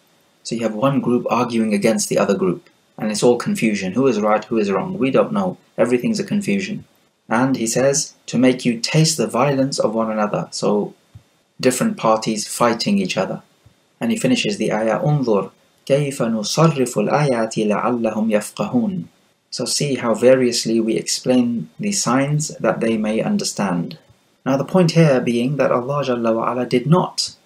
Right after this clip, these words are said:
punish the Ummah from a punishment above them or from beneath their feet, such that He would completely wipe them out.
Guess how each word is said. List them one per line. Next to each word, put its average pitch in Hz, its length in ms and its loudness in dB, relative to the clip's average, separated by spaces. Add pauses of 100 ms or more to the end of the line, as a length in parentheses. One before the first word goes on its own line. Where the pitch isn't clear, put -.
(180)
punish 131 360 0
the - 80 -4
Ummah 117 500 0 (560)
from 120 120 2
a 113 80 0
punishment 113 720 0 (160)
above 113 340 2
them 104 360 2 (260)
or 107 320 4
from 107 280 0
beneath 107 320 -2
their 98 160 0
feet, - 420 -6 (340)
such - 300 -4
that 113 160 0
He 113 100 -2
would 104 180 -2
completely 113 540 -2
wipe 110 320 0
them 104 160 -2
out. 92 320 -6